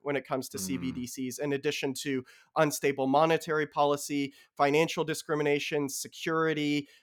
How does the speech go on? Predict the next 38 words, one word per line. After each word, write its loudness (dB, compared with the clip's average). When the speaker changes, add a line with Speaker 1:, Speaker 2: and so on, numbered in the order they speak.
Speaker 1:
uh, 4
hacks, 0
all 2
of -2
these -2
things. -2
Um, 2
a-, 4
and 6
so 2
I, 4
I 4
think -6
that, 2
like, -2
being 4
aware 2
of 4
the -4
risks -2
will, 4
will 4
be, 0
you 2
know, 6
it's -2
really 6
important 0
for 0
the, -2
the -4
populace, 0
the -8
voter -2
base, -4
what -6
have 2
you, -4